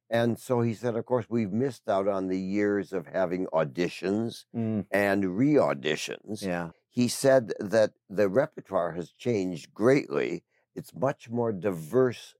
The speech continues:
Speaker 1: now
Speaker 2: Mm.
Speaker 1: than it was pre-covid.
Speaker 2: In, in, in <clears throat> what way did he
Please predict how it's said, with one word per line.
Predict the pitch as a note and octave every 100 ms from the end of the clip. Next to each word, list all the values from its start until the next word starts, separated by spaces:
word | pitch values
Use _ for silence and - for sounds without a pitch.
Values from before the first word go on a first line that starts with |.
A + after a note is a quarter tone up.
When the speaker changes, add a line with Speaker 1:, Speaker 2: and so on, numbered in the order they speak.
| -
Speaker 1:
now | G2 B2 A2+ C2 C2+ F2
Speaker 2:
Mm. | F3 G3+ D3 -
Speaker 1:
than | G#2+ G#2+
it | -
was | G2 F#2+ G#2+ G#2 G#2 F#2 - _ _ _
pre-covid. | B2 B2 A2+ G#2 - - A#2 D#2+ D2 F2+ G2 _ _ _
Speaker 2:
In, | D3+ D#3
in, | C#3+ D3 -
in | C3+ B2 B2 A#2 -
<clears throat> | A2+ A2 A2
what | A#2+ C3
way | C#3 D2+ -
did | - E2+
he | F#2 F2